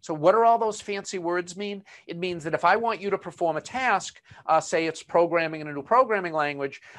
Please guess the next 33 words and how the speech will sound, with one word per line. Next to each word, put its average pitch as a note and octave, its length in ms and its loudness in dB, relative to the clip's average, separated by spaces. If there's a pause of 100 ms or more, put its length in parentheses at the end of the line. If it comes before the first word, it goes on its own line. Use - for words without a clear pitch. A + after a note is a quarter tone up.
uh, D#3+ 160 4
you're G3+ 140 -2
gonna G#3+ 140 2
pick G#3 240 -2
it F#3 80 4
up F#3+ 120 0
a A3+ 40 0
little G3+ 180 2
bit G3+ 140 -4
faster G3+ 420 -2
and E3+ 80 -8
your D3 120 -2
learning F3+ 320 -2
curve D3 340 -2
is C3+ 160 -8
gonna C#3+ 180 0
be C#3 140 -4
reduced, G#3+ 580 -8 (240)
is G#3+ 120 -2
if G3+ 100 2
I - 20 6
send F#3+ 260 0
you F3 100 4
a E3+ 40 -2
class D3 460 2
where C3 80 -4
people C3+ 240 -10
teach - 240 -14
you A2+ 80 -10
how G#2+ 100 -2
to A2 80 -12
use F#2+ 240 -20
it. - 80 -20